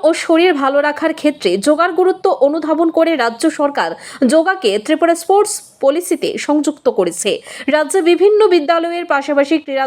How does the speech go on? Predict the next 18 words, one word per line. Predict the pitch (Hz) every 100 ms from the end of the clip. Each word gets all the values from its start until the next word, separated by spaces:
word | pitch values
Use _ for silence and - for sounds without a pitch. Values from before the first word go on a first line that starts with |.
| 247
দপ্তর | 240 311 330 277
পরিচালিত | 254 254 247 254 240
বিভিন্ন | 247 302 330 330 277
সেন্টারগুলিতেও | 254 285 285 311 302 185 160 - - - 220
যোগাকে | 302 359 359 381 359 -
সামিল | 254 294 285
করা | 208 190 190
হয়েছে। | 196 - - - - - 320
এবছর | 339 427 403 247 269 - -
খেলো | 302 330 392 330
ইন্ডিয়া | 339 349 349 285
ইউনিভার্সিটি | 294 294 320 320 311 320 214
গেমসের | 262 277 - 311 285 226
যোগা | 240 302 330 - 240
ইভেন্ট | 285 208 - 214 220
রাজ্যে | 233 - 302 - 226
আয়োজন | 220 254 254
করা | 220